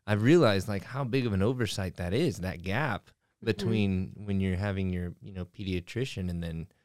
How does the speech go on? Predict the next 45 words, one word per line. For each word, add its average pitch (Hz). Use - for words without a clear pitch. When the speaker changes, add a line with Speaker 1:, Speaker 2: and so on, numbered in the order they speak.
Speaker 1:
seeing 101
a 85
gynecologist. 87
So 113
how 147
does, 123
like, 107
how 165
do 185
women 123
do 117
that 127
today? 110
Are 107
there 143
groups 131
out 120
there 120
that, 104
that 104
help 123
with 139
that? 143
How 147
did 135
you 113
get 127
through 90
that? 80
Speaker 2:
That's -
a 415
really 320
good 202
question. 165
Um, 180
I 269
kind 202
of 175
went 185
through 165
it 156
the 170
hard 156
way. -
So 160